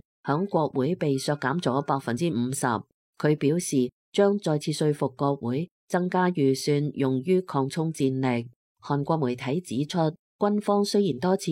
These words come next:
進行廣播示警同射擊示警，但僅靠空中戰力予以應對嘅做法是否妥當，亦應被質疑。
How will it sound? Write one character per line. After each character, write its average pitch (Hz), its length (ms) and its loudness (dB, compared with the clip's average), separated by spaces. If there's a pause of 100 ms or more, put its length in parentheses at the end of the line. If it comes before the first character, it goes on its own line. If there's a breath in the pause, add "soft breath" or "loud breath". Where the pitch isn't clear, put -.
(100)
進 156 200 -2
行 120 200 -4
廣 135 260 -2
播 135 260 0
示 135 260 -2
警 127 280 0
同 117 260 -2
射 131 220 -2
擊 143 160 -2
示 120 320 -2
警， 120 400 -4 (240)
但 147 300 -2
僅 160 200 -4
靠 165 140 0
空 196 240 0
中 202 240 0
戰 151 300 0
力 131 200 2
予 139 160 -2
以 147 200 0
應 143 200 0
對 139 160 0
嘅 139 120 -2
做 127 200 0
法 123 280 -2 (260)
是 139 160 2
否 139 240 -2
妥 143 260 -4
當， 143 380 -2
亦 123 240 -2
應 170 180 -4
被 123 200 -2
質 151 300 -2
疑。 110 360 -6